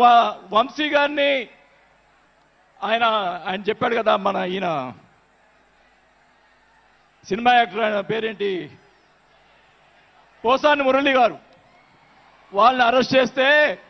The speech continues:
ఈయన పోయి, జగన్మోహన్ రెడ్డి గారు పోయి వాళ్ళని పరామర్శిస్తాడు.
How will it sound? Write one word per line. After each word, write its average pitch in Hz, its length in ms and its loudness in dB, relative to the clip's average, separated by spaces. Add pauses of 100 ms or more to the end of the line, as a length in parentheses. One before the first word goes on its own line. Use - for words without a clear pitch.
(840)
ఈయన 240 280 -6
పోయి, 285 240 0 (380)
జగన్మోహన్ 262 500 0
రెడ్డి 262 140 -4
గారు 240 200 -4
పోయి 285 220 2 (640)
వాళ్ళని 214 240 -2
పరామర్శిస్తాడు. 220 680 -2